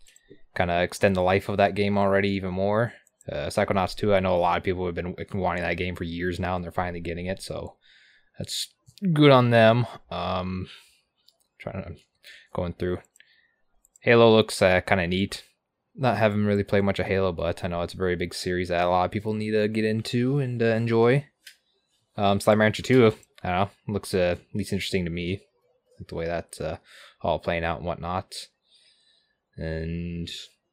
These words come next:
I don't know, Among Us, whatever, I don't care. The Outer Worlds two, I expected, I thought Jordan would say more to that, about that than, uh, he did, but I guess they did only just say, "Hey, it's in development now." So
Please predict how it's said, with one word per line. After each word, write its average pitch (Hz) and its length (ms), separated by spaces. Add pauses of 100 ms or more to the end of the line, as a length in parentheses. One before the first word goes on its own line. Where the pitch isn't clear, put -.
(360)
I 95 40
don't 87 60
know, 82 60
Among 87 240
Us, 87 180
whatever, 82 340
I 80 80
don't - 120
care. 87 340 (360)
The 110 80
Outer 110 180
Worlds 107 280
two, 120 160
I 104 100
expected, 98 640 (200)
I 110 180 (160)
thought 113 160
Jordan 95 180
would 87 80
say 95 120
more 90 240
to 85 60
that, 87 140
about 85 280
that 90 320
than, 107 340
uh, 101 220
he 101 140
did, 104 300
but 101 140
I 98 40
guess 101 180
they 101 80 (120)
did 92 160
only 92 160
just 90 160
say, 95 120
"Hey, 92 180
it's 82 120
in 90 80
development 85 420
now." 85 300
So - 380